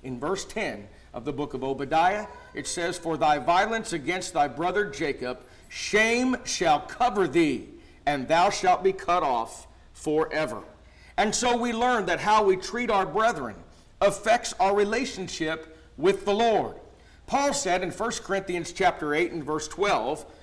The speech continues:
"But when you sin so against the brethren and wound their weak conscience, ye sin against Christ." And so may we always be careful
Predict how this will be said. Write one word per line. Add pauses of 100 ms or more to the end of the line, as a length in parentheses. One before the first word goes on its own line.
(180)
"But
when
you
sin
so
against
the
brethren (920)
and
wound
their
weak
conscience, (260)
ye
sin
against
Christ." (400)
And
so
may
we
always
be
careful